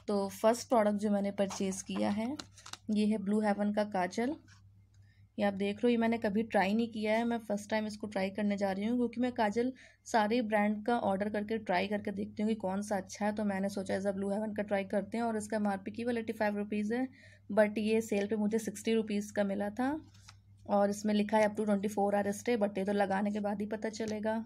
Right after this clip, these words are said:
कि कितने आवर्स तक स्टे करेगा। और इसकी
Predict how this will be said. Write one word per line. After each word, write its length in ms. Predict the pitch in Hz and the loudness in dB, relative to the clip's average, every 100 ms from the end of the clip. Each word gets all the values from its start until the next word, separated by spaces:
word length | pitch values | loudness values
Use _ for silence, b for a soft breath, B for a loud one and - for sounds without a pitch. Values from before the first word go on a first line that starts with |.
| - | -8
कि 80 | 208 | -8
कितने 300 | 208 208 202 | -8 -6 -4
आवर्स 280 | 208 202 - | -2 -4 -6
तक 140 | 208 208 208 | -6 -4 -4
स्टे 180 | 202 202 | -6 -2
करेगा। 420 | 208 208 220 262 - B B B B B - 196 | 0 0 -2 -6 -8 B B B B B -6 0
और 420 | 202 208 208 208 202 - - | 2 4 4 2 -4 -4 -6
इसकी 440 | 208 - - 226 | -8 -6 -2 2